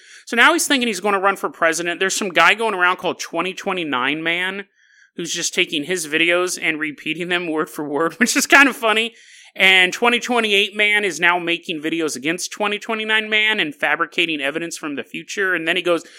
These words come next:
"Oh, I'm just joking." And people are like, "If you're a time traveler and trying to convince people that you're from the future, you probably shouldn't Photoshop articles." And, but now he's kind of on this presidential kick. Someone was complaining about him, and he goes, "I gave a hundred and ten dollars to a girl with stage four cancer, so if you complain about me, you're complaining about her."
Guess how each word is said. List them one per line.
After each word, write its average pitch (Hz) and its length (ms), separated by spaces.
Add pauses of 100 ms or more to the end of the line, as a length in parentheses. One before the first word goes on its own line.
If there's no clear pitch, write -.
(300)
"Oh, 247 260
I'm 254 120
just 208 220
joking." 165 540
And 156 60
people 202 220
are 196 60
like, 190 200
"If 214 120
you're 226 160
a 196 40
time 392 280
traveler 220 340
and 185 120
trying 226 180
to 214 60
convince 175 420
people 156 460
that 143 160
you're 139 100
from 170 160
the 135 80
future, 165 260
you 139 140
probably 262 260
shouldn't 147 240
Photoshop 160 800
articles." 123 640
And, 110 120 (280)
but 214 100
now 240 220
he's - 160
kind 247 140
of 208 60
on 208 140
this 185 160
presidential 170 560
kick. - 400 (580)
Someone 240 380
was 226 140
complaining 196 580
about 202 260
him, 202 160
and 180 120
he 180 80
goes, 180 240
"I 214 100
gave 277 180
a 240 80
hundred 233 220
and 202 100
ten 208 200
dollars 190 400
to 180 180
a 151 60
girl 156 360
with 160 200
stage 160 360
four 151 240
cancer, 143 500
so 135 200
if 127 140
you 135 100
complain 175 380
about 160 260
me, 156 160
you're 131 180
complaining 131 480
about 117 380
her." 104 320